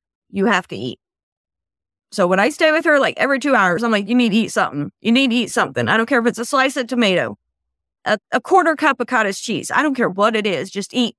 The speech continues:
something." You know, whereas Tammy hasn't set those boundaries yet. So she's like, "Oh, she slept till two o'clock this afternoon." I'm like,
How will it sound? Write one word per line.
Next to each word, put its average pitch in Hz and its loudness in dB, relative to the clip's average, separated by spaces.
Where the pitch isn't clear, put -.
something." 190 -2
You 196 2
know, 180 2
whereas 190 0
Tammy 196 -2
hasn't 220 0
set 285 -2
those 226 0
boundaries 180 -2
yet. 160 -6
So - -4
she's 226 -6
like, 208 0
"Oh, 311 2
she 285 -2
slept 262 -2
till 240 -2
two 240 -2
o'clock 208 0
this 208 -8
afternoon." 208 0
I'm 208 0
like, 180 2